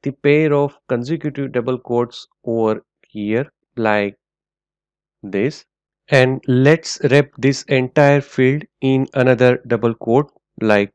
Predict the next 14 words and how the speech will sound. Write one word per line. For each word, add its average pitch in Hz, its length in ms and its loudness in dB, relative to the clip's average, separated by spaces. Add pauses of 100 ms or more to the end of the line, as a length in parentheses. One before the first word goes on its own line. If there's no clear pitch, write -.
(140)
this. 107 400 -8 (1700)
Now 117 280 0
let 127 200 0
us 123 100 -4
save 117 220 -2
this 113 180 -6
file 113 320 0 (960)
and 123 220 -2
let's 147 320 0
open 135 420 0
this 120 180 -2
file 123 380 0
in 117 320 -6
Excel. 95 400 -6